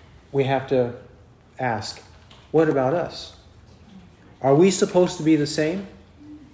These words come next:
Is, is this not what Jesus was teaching his disciples, "I have food to eat that you do not know about. My food is to do the will of him who sent me and to accomplish his work." And then in thirty-five to thirty-eight,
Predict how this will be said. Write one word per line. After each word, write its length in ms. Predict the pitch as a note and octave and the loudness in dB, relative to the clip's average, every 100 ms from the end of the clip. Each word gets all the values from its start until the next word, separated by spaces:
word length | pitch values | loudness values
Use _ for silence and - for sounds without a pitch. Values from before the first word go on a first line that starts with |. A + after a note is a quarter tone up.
| - _ - - - - | -20 _ -20 -20 -20 -2
Is, 240 | D3+ D#3+ E3+ E3+ | 2 2 0 0
is 180 | D#3 D3+ | 2 6
this 240 | G3 G3 | 6 6
not 300 | G3 F#3 - | 4 2 2
what 440 | C3+ D3 D#3 - C3+ | 2 2 2 -4 0
Jesus 480 | D#3 E3 D#3 D3+ D3 | 4 4 4 2 4
was 420 | D3 C3+ - - - - - - | 4 4 -2 -12 -20 -20 -20 -6
teaching 460 | - F#3 F3+ F3 D3+ | 0 2 2 0 2
his 240 | D3+ C#3+ | 2 0
disciples, 800 | A#2+ C#3+ D3 D#3 F#3+ F#3+ - - - - - | -4 0 2 2 -2 -4 -8 -18 -20 -20 -4
"I 140 | C3+ D3+ | 0 2
have 280 | D#3+ D3+ | 2 2
food 200 | D#3+ D#3+ | 4 2
to 120 | D#3 D3+ | 4 0
eat 160 | D#3 | 0
that 100 | C#3+ | -2
you 120 | C3+ | 0
do 80 | C#3 | -2
not 220 | C#3 B2+ | -2 0
know 160 | C3 D3 | 2 2
about. 440 | D3 D#3 E3 - - - - - - | 2 0 -2 -8 -20 -20 -20 -20 -4
My 180 | C#3 D3+ | 2 2
food 280 | D3+ E3 D#3+ | 4 2 2
is 180 | D3 | 0
to 80 | D3 | -2
do 140 | C#3 C#3+ | -2 2
the 80 | |
will 180 | C3 C#3 | 4 2
of 100 | C3 | 2
him 140 | C#3+ B2+ | -2 -4
who 100 | B2+ | -4
sent 240 | C#3+ C#3 | -4 -2
me 100 | D3+ | -2
and 100 | C3 | -2
to 60 | A#2+ | -6
accomplish 460 | - C3 A#2+ B2+ | -6 -6 -6 -6
his 140 | B2+ A2 | -8 -4
work." 340 | B2 D#3+ - - - - D3 | 0 0 -2 -14 -20 -10 -2
And 140 | C#3 | 2
then 120 | D#3+ | 4
in 140 | E3+ D3 | 4 4
thirty-five 520 | E3 D3+ D3+ D3+ D3 | 4 4 2 2 2
to 60 | C#3+ | 0
thirty-eight, 500 | D3 B2+ C#3 E3 | 0 2 2 2